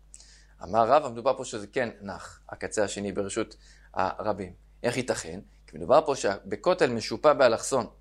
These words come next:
אכן, כשהספר תורה נפל, הוא, הקצה שנפ-, הקצ-, זאת אומרת, לא כל הספר תורה נפל, שקצה אחד הוא עדיין מחזיק ב-, על גבי הגג, והקצה השני נפל לרשות הרבים,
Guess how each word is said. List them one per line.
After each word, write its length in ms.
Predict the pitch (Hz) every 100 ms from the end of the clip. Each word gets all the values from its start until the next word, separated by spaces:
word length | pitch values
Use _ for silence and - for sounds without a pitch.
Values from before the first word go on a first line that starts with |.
| - - - - - - _ -
אכן, 380 | - - 151 131 131 - - - - - - -
כשהספר 840 | - - 95 90 90 - 147 147
תורה 400 | 131 104 127 117 -
נפל, 520 | 92 - 170 135 117 139 _ _ _ _ - _ _ _ - - -
הוא, 520 | - 101 101 98 101 -
הקצה 340 | 107 107 -
שנפ-, 360 | - - 110 -
הקצ-, 600 | 113 - 107 104 110 - -
זאת 120 | -
אומרת, 200 | 104 104
לא 60 | 139
כל 160 | 139 123
הספר 240 | 120 104
תורה 160 | 110 95
נפל, 180 | 92 - - -
שקצה 760 | - 101 98 - - 113 - 160
אחד 200 | 156 139
הוא 60 |
עדיין 220 | 123 139 127
מחזיק 300 | - 143 120
ב-, 140 | 117 104
על 140 | 104 113
גבי 180 | 120
הגג, 260 | 127 123 113
והקצה 300 | 90 123 135
השני 260 | - 135 135
נפל 460 | 107 - 160 120 -
לרשות 360 | 104 104 -
הרבים, 460 | 135 117 156 135 135